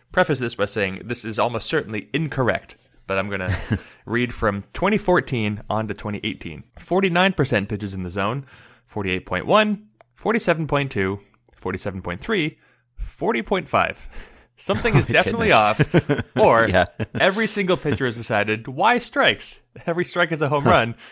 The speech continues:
Speaker 1: Let's do not strikes." So something weird is happening. I think TrackMan is busted, but also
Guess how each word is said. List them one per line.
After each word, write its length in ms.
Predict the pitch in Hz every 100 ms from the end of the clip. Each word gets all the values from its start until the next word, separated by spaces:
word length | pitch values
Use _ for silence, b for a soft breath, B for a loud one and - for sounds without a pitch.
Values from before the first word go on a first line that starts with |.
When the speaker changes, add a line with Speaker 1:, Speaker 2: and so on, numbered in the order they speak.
| B
Speaker 1:
Let's 200 | 127 135
do 120 | - 123
not 260 | 123 110
strikes." 420 | - 64 - - -
So 180 | 147
something 300 | 135 220 220 143
weird 220 | 135 113
is 60 | 107
happening. 400 | 98 92 92 92
I 100 | 104
think 180 | 110 117
TrackMan 380 | - 123 - 101
is 100 | 92
busted, 360 | - 139 - 110
but 120 | 151
also 360 | 226 208 170